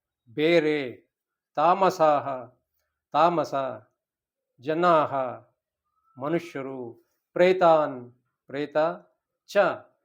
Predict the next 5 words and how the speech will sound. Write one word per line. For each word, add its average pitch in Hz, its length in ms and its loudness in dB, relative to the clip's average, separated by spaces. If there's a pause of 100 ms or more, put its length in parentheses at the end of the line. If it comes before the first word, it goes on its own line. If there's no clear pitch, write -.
(240)
ಮತ್ತು 151 640 -4 (720)
ಭೂತಗಣಾನ್ 156 960 2 (460)
ಭೂತಗಣಗಳನ್ನು 151 1200 -2 (260)
ಯಜಂತೆ 139 800 -4 (260)
ಪೂಜಿಸುತ್ತಾರೆ. 127 1080 -8